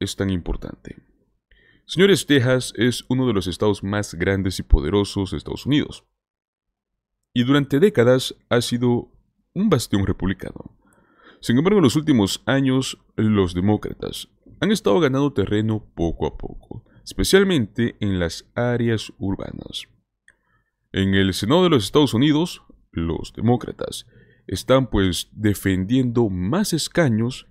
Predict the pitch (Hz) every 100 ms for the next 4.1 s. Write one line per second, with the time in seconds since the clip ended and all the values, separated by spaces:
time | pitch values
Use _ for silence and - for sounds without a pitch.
0 | - 143 160 131 - 90 87 90 85 69
1 | - 123 120 64 - _ _ _ - _
2 | _ _ _ 95 98 101 101 - 147 151
3 | 113 - 180 180 165 156 - 117 117 113
4 | 113